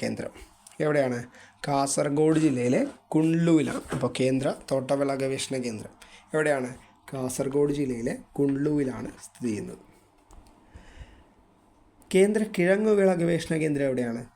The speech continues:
എപ്പോഴും മാറിപ്പോകുന്ന ഒരു ചോദ്യമാണ് കേന്ദ്ര കിഴങ്ങുവിള ഗവേഷണ കേന്ദ്രം. അത് തിരുവനന്തപുരത്തെ ശ്രീകാര്യത്താണ്. അപ്പോൾ കേന്ദ്ര തോട്ടവിള ഗവേഷണ കേന്ദ്രം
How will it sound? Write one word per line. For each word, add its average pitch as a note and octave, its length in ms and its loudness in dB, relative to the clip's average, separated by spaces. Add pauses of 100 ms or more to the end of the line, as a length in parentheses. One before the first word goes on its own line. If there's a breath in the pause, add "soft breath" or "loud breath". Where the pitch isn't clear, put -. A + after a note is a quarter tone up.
എപ്പോഴും D#3 480 0
മാറിപ്പോകുന്ന D3+ 640 -2
ഒരു C#3+ 160 -4
ചോദ്യമാണ് C3+ 640 -2 (260)
കേന്ദ്ര C#3+ 360 0 (160)
കിഴങ്ങുവിള D3 480 0
ഗവേഷണ C#3 460 -2
കേന്ദ്രം. B2+ 380 -4 (120)
അത് C#3+ 200 -6 (180)
തിരുവനന്തപുരത്തെ C#3 880 -2 (140)
ശ്രീകാര്യത്താണ്. C3 920 -4 (440 loud breath)
അപ്പോൾ B2+ 240 -6
കേന്ദ്ര C3+ 400 0
തോട്ടവിള D3 360 0
ഗവേഷണ D#3+ 380 0
കേന്ദ്രം C#3+ 420 -2